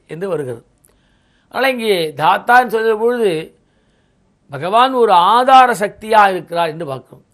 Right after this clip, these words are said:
ஆதிசேஷனாக இருக்கலாம். அதே போல், அமிர்தம் கடைகிற பொழுது, அமிர்தத்துக்காக பார்க்கடலை கடைகிறார்கள். அப்படி பார்க்கடலை கடைகிற பொழுது,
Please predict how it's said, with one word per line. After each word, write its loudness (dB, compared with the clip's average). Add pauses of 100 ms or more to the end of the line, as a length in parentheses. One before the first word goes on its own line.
(160)
ஆதிசேஷனாக -6
இருக்கலாம். -10 (640)
அதே -4
போல், -4
அமிர்தம் 0
கடைகிற -4
பொழுது, -4
அமிர்தத்துக்காக -4 (540)
பார்க்கடலை 0
கடைகிறார்கள். -8 (840)
அப்படி -2
பார்க்கடலை 0
கடைகிற -2
பொழுது, -4